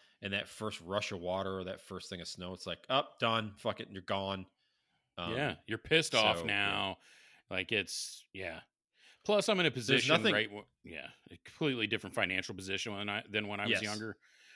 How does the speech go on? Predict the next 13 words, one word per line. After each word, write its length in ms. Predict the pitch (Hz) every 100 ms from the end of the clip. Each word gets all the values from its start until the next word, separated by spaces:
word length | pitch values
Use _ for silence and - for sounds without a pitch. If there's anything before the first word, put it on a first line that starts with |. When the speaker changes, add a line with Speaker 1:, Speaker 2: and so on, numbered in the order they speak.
| -
Speaker 2:
So, 420 | - - 107 104 98
you 120 | 120
know, 100 | 107
now, 300 | 110 117 117
like, 200 | 110 104
it's 220 | 123 -
not, 260 | 117 110 104
I 100 | 117
don't 160 | 147 127
have 280 | - 120 -
to 60 |
wear 200 | 92 90
things 520 | 85 98 87 82 -